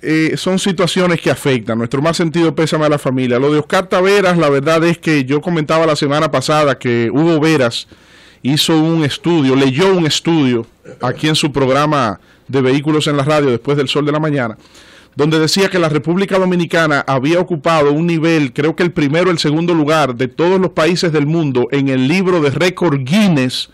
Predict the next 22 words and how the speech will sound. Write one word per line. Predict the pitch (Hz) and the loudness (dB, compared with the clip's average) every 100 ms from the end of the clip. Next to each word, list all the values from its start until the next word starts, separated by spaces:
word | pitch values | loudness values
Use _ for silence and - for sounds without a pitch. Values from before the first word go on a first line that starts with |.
| _ - - - | _ -20 -20 -8
porque | 165 170 - 160 | -2 0 0 0
en | 170 | 2
esta | 220 226 202 | 0 0 0
media | 208 214 202 180 | 2 2 2 2
isla | 190 160 139 131 - _ _ _ _ _ _ - | 2 2 2 0 -4 _ _ _ _ _ _ -2
es | 185 202 - - - _ _ _ _ | 2 2 0 -2 -8 _ _ _ _
el | 185 180 - | 0 0 0
país | 151 165 196 160 139 | 0 2 2 0 0
donde | 156 156 | -2 0
se | 147 143 | -2 -2
producen | 147 156 202 - 165 | 0 0 0 0 0
la | 151 | 0
mayor | 147 147 180 | 0 0 0
cantidad | 180 190 175 175 185 | 0 -2 0 0 0
de | 165 165 | 0 0
muertes | 165 190 175 165 147 | 2 0 0 -2 -2
por | 156 | -2
accidentes | 147 - 151 160 180 185 | -2 -2 -2 -2 0 0
de | 175 | 0
tránsito | 139 170 165 156 151 156 - | 0 0 0 0 -2 -2 -2
per | 135 | -2
cápita. | - 170 156 117 104 - | 0 0 0 -2 -4 -6